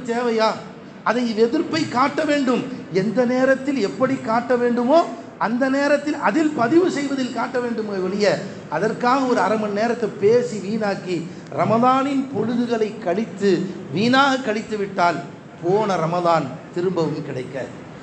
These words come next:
போன நேரங்கள் திரும்பவும் கிடைக்காது. அல்லாஹ் ஜல்ல ஷானஹு தஆலா உங்களுக்கும் எனக்கும் இந்த ரமதானை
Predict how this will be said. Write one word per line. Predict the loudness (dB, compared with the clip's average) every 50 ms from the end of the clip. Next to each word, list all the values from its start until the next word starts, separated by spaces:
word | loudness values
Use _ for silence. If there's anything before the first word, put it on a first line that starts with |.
| -18 -18 -18 -18 -16 -14 -14 -6 2
போன | 6 6 8 8 6 4
நேரங்கள் | 2 2 2 4 4 4 4 2 2 0 0 0 -2 -6 -10 -14 -18 -20 -18 -12 -8
திரும்பவும் | -6 -6 -4 -2 -2 -4 -4 -4 -6 -6
கிடைக்காது. | -4 -2 -2 -2 0 2 4 4 4 2 -2 -6 -8 -10 -10 -8 -4
அல்லாஹ் | 0 2 2 2 2 0
ஜல்ல | -2 -2 -4 -4 -2
ஷானஹு | -2 -2 -2 -2 -2 -2 -2 -2
தஆலா | 0 0 2 2 2 0 -2 -4 -10 -14 -14 -12 -8
உங்களுக்கும் | -6 -4 -2 -2 -2 -2 -2 -4 -4 -4 -4
எனக்கும் | -4 -4 -6 -6 -6 -6 -6
இந்த | -4 -4 -4 -4
ரமதானை | -4 -2 -2 0 2 2 2 0 0